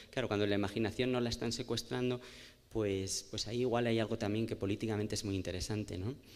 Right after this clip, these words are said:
Y, y luego está el, un relato que me contaba mi abuelo, que es un relato popular, que es el relato de Blan-, de Blanca Flor, que es un, que es una historia,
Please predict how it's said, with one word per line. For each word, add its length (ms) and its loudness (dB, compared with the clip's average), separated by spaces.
Y, 460 4
y 80 4
luego 180 8
está 260 2
el, 680 2
un 140 0
relato 320 4
que 60 2
me 100 2
contaba 260 0
mi 100 2
abuelo, 300 2
que 80 -8
es 80 -6
un 80 -8
relato 300 -4
popular, 520 -4
que 60 -10
es 80 -6
el 100 -2
relato 260 0
de 60 0
Blan-, 220 -2
de 80 -6
Blanca 280 -6
Flor, 220 -8
que 80 -2
es 100 0
un, 300 -2
que 100 -8
es 60 -4
una 200 0
historia, 600 0